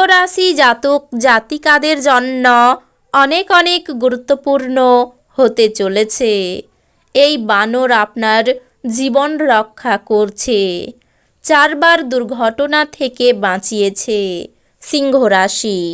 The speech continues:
আঠাশ থেকে একত্রিশে ডিসেম্বর আপনার এবং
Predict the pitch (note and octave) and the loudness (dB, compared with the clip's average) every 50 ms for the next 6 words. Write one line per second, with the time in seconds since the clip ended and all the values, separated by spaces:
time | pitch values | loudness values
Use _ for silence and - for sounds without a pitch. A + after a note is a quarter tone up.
0 | F3+ - _ _ _ _ _ _ _ - B3 B3+ B3 B3 D4+ D4 D4+ D4 - - | -10 -14 _ _ _ _ _ _ _ -2 0 0 0 0 0 -2 -2 -2 -4 -6
1 | _ - C#4 A#3+ B3 - A#3 A3+ A3+ A3+ A#3+ - - _ _ _ - C#4+ C#4+ C#4+ | _ -6 -6 -6 -4 -2 0 2 2 2 2 0 -4 _ _ _ -2 0 0 0
2 | - _ - E4+ E4 F4+ G4+ - - G4+ F#4+ F4+ C4+ A#3+ A#3+ - - G#3+ G3+ G3+ | -2 _ -4 -2 -2 0 -2 -2 -2 -2 -4 -4 -4 -4 -6 -4 -2 -4 -4 -4
3 | G3+ G3 F#3+ F#3 F#3 F3+ - - A3 - - _ _ _ _ _ _ _ _ - | -2 0 0 2 2 0 -2 -4 -8 -12 -18 _ _ _ _ _ _ _ _ -4
4 | C4+ C4+ C4 C4 - D4+ D4+ D#4 D#4 D#4 D#4 - _ - A#3+ A#3 G#3+ G#3+ A3 A3 | -2 -2 -2 -4 -6 -6 -2 0 0 0 0 -2 _ -2 -2 0 2 0 0 -2